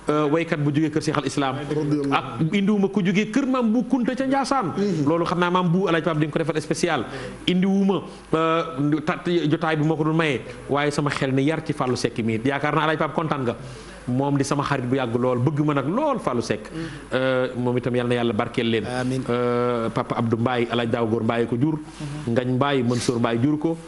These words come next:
Speaker 1: Euh, Moustapha Mbaye, Cheikh Mbaye jur ko. Iba Mbaye mais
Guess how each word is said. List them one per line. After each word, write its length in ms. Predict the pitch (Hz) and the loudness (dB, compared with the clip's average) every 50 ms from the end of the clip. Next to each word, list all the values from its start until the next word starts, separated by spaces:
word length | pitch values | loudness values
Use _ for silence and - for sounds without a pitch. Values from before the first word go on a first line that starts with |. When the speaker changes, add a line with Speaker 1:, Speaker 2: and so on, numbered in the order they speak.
| - 139 131 - - - - - | -14 -12 -8 -8 -6 -4 -2 -2
Speaker 1:
Euh, 140 | 127 123 | 0 0
Moustapha 440 | 123 127 131 - - 135 - 135 135 | 2 0 0 0 -2 -2 0 -2 0
Mbaye, 380 | 127 131 131 151 151 143 123 104 - - - - | 0 0 0 2 2 2 0 0 -2 -6 -14 -10
Cheikh 240 | - - - 117 127 | -4 -2 -2 0 0
Mbaye 220 | 131 127 127 123 127 117 | 0 0 2 2 2 2
jur 160 | 123 147 143 143 | 2 2 0 0
ko. 200 | - 156 170 160 - - - - - - | -2 -2 -2 -4 -10 -16 -18 -18 -12 -4
Iba 200 | - 131 123 139 135 | -2 0 2 2 2
Mbaye 320 | 135 131 139 139 139 135 | 2 2 2 2 2 2
mais 360 | 131 139 156 160 151 123 - | 2 2 2 2 0 -2 -4